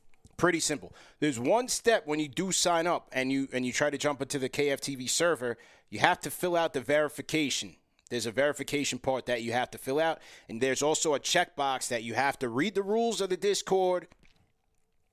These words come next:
and then, and then, uh, acknowledge that, that you read the rules and accept the rules. Like, we have to have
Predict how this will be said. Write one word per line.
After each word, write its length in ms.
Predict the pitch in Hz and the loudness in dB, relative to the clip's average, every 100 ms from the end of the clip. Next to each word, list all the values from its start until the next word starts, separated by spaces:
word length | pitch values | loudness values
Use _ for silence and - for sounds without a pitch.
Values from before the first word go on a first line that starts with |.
| _ - - | _ -16 -2
and 220 | 135 139 | 0 2
then, 360 | 147 143 139 - _ _ _ _ | 2 2 0 -4 _ _ _ _
and 220 | 123 135 135 | -2 -2 0
then, 300 | 135 135 - | 0 0 -2
uh, 180 | 127 131 | -2 -2
acknowledge 600 | 127 131 139 143 135 123 | -4 0 0 0 -2 -2
that, 400 | 139 135 127 104 | 0 0 0 -4
that 160 | 123 117 | -4 -4
you 120 | 110 | -2
read 220 | 107 165 | 0 0
the 60 | 151 | 0
rules 400 | 139 151 147 127 | -2 0 2 0
and 100 | 123 | -4
accept 340 | - 202 202 | -2 -4 -4
the 60 | 117 | -8
rules. 180 | 98 113 | -10 -8
Like, 180 | 110 117 | -8 -6
we 100 | 120 | -4
have 200 | 165 - | -4 -2
to 100 | 139 | -2
have 320 | 151 131 | -2 -2